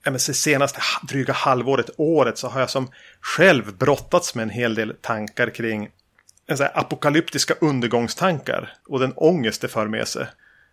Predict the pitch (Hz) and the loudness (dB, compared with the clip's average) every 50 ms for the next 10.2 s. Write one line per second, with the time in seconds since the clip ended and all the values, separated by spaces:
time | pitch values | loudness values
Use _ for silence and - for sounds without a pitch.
0 | _ _ - 147 143 143 139 131 156 151 147 - - - 143 175 185 170 170 - | _ _ -4 -4 -2 -2 -4 -6 -8 -8 -10 -10 -10 -10 -10 -6 -6 -2 4 6
1 | 165 151 139 123 143 151 147 131 - 139 131 120 - 123 - - - 123 117 113 | 6 8 8 8 6 6 6 6 6 4 2 2 0 -2 0 4 4 4 4 4
2 | - 120 117 120 117 110 113 107 107 107 - - - 127 117 113 107 107 - 117 | 2 2 4 4 4 4 4 2 2 0 0 0 0 0 -2 -2 -4 -6 -6 -6
3 | 107 117 117 - - 131 123 - - - - - - - - - - 127 - - | -4 -4 -4 -4 -4 -8 -8 -8 -8 -10 -10 -10 -10 -12 -8 -4 -2 -2 -2 -2
4 | - - 62 60 60 - - - - 107 - _ _ _ _ _ - 113 110 110 | -4 -6 -6 -6 -8 -8 -10 -10 -12 -14 -18 _ _ _ _ _ 0 0 0 0
5 | 107 117 113 110 113 110 101 95 - - - - - - - - 131 127 127 123 | 0 -2 -2 -2 -2 -4 -6 -8 -10 -14 -16 -16 -16 -14 -2 2 4 6 6 6
6 | 117 - 120 117 117 113 - 120 113 117 127 135 143 131 123 117 120 113 123 131 | 6 4 2 0 0 0 0 0 0 0 2 6 6 6 6 6 4 4 4 4
7 | 123 110 104 104 110 107 104 - - 113 107 104 104 - 117 113 107 101 - - | 4 4 2 2 2 0 0 0 0 0 0 -2 -4 -6 -4 -4 -4 -4 -6 -10
8 | _ _ _ - 123 120 117 123 127 123 110 104 110 107 - 107 - - 113 104 | _ _ _ -2 -2 2 6 6 6 6 4 2 -2 -4 -4 -4 -4 -4 -2 0
9 | 110 110 107 - - 113 113 107 113 123 120 110 101 101 98 104 104 101 113 113 | 0 -2 -2 -2 0 0 0 2 4 4 4 4 2 0 -4 -8 -10 -8 -6 -6
10 | 107 101 90 | -6 -6 -8